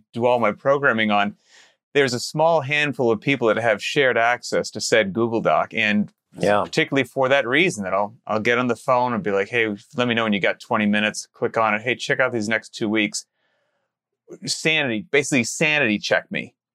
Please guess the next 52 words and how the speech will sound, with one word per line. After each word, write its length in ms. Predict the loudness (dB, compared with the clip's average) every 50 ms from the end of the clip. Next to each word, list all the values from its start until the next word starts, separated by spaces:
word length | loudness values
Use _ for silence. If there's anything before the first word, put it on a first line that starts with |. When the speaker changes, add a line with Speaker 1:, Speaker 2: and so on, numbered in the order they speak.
| _ -2
Speaker 2:
Yep. 120 | 2 2 4
Speaker 1:
You 40 | 4
know, 200 | 4 2 2 0
have 140 | 0 0 2
I 140 | 2 2
fallen 320 | 2 0 0 0 0 2 0
in 80 | 0
my 100 | 0 0
own 120 | 0 -2 -4
trap? 320 | -2 0 0 0 0 -2 -4
Am 80 | -8
I 40 | -8
neglecting 480 | -8 -6 -2 0 0 0 0 -2 -6 -6
something? 440 | -6 -4 -4 -4 -4 -4 -6 -4 -4
And, 440 | -2 0 0 0 0 0 -2 -4 -10 _ _ _ _ _ _ _ _ _ _ _ _ _ _ _ -16 -6 0
uh, 40 | 0 0
you 140 | 2 2 2
know, 200 | 2 0 -2 -2 -6 -6
and, 260 | -4 -2 0 0 0
and 140 | 0 0 0
you 80 | 0 0
might 220 | 0 0 0 0
get 100 | 0 2 2
a, 320 | 4 4 4 2 2 0
a 40 | -2
whole 200 | 0 0 -2 0
bunch 200 | 2 0 0 0
of 80 | -4 -6
time 480 | -4 -2 0 0 2 0 0 -2 -2
that, 160 | 0 0 2 2
"No, 140 | 2 2
it 40 | 2 2
looks 140 | 0 -2 0
good, 120 | -2 0
it 60 | 0
looks 180 | 0 -2 -2 -2
good." 160 | 0 0 2
But 100 | 2 2
every 140 | 2 2 2
now 140 | 0 0 0
and 80 | 0
then 80 | 0 0
you're 100 | 0 2
gonna 100 | 2 2
get, 140 | 2 2 0
"Hey, 300 | 0 -2 0 2 2 4
what 140 | 4 2 2
about 80 | 0 0
this?" 180 | -2 -2 -2
You're 80 | -2 -4
like, 160 | -4 -4 _ _ -8
"Ah, 760 | -4 0 0 2 2 2 2 2 2 2 2 0 0 -2